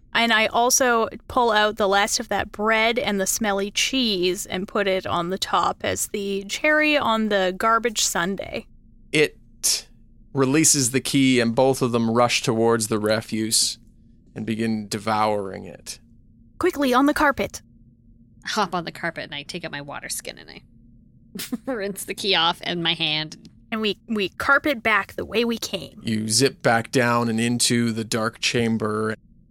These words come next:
Speaker 2: And as you enter the darkened chamber, the darkness clears around you as you fly back into the center, and you hear the clicking around you.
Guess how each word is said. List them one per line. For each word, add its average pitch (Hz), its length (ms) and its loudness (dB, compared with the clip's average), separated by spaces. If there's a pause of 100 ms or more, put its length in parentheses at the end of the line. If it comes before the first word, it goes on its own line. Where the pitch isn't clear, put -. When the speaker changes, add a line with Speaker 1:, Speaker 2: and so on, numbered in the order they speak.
Speaker 2:
And 127 60 2
as 139 160 4
you 135 80 6
enter 127 180 0
the 113 120 -2
darkened 117 340 0
chamber, 113 540 -2
the 110 80 -10
darkness 113 340 0
clears 123 480 2
around 117 480 2
you 113 220 -2
as 113 180 -2
you 110 80 -4
fly 113 300 0
back 110 280 -2
into 117 200 -2
the 110 100 -4
center, 113 560 2
and 113 140 2
you 113 80 0
hear 117 420 0
the 110 80 -2
clicking 110 580 -2
around 107 520 0
you. 107 320 -2